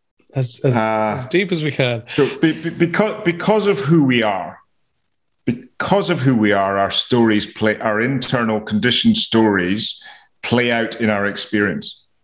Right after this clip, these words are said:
Speaker 2: Because who we are is infinite. So if I f-, if I feed my consciousness with, um, with, with,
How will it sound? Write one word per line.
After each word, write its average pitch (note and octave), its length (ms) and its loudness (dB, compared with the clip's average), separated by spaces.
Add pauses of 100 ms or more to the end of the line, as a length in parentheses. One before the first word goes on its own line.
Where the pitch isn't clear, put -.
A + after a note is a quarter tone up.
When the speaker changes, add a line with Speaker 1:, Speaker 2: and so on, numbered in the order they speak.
(1000)
Speaker 2:
Because - 300 -2
who G3 120 2
we E3+ 140 4
are C3 220 2
is G#2+ 120 -2
infinite. A#2 540 0
So C#3 240 2
if D3 100 0
I G3 120 2
f-, - 280 -8
if D3+ 140 -2
I F#3+ 140 2
feed D#3+ 420 0
my B2+ 160 2
consciousness A#2+ 800 -2
with, A2 240 2 (480)
um, A2+ 540 -2 (540)
with, A#2+ 280 2
with, B2 320 0